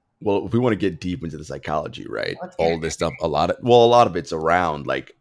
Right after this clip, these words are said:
Speaker 1: how can I present the image of myself that I want people to see, right?
Speaker 2: Yeah.
Speaker 1: Which is often a mask of what is actual, the reality of day-to-day life, right? Like, that's because so many times people as a whole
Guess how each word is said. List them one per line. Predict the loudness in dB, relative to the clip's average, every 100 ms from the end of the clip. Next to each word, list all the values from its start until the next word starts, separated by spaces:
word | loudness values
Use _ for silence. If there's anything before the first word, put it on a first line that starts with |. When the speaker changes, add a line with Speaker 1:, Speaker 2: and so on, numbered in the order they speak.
| _ _
Speaker 1:
how | -8 -6
can | -4 -2
I | -2
present | -2 -8 -8 -4 -4 -6 -12 -20 _ _ _ _ _
the | -8 -4
image | -4 -4 -6 -10 -6
of | -6
myself | -4 -6 -4 -4 -4
that | -2
I | -2
want | -4 -8
people | -10 -12 -12
to | -16
see, | -12 -10 -10 -18 _ _
right? | -4 -2
Speaker 2:
Yeah. | -4 _ _ _
Speaker 1:
Which | -8
is | -6 -2
often | 0 0 -2
a | -6
mask | -2 0 0 -6
of | -10
what | -4 -6 -6
is | -14 -12 -8
actual, | -8 -8 -10 -6 -4 -4
the | -6
reality | -4 0 2 0 -2 -6
of | -6
day-to-day | -6 -4 -6
life, | -4 -4 -4 -14 -6
right? | -2 -2
Like, | -4 -2
that's | -2 -2 -6 -18 -20 _
because | -6 0 0 -2 -10 _ _ _ _
so | -18 0 2
many | 2 -2
times | -4 0 0 0 -2 -6 -12 _ _ _ _ _ _ _ -8
people | -6 -4 0 0 0
as | -2
a |
whole | -4 -6 -2 0 0 -6 -10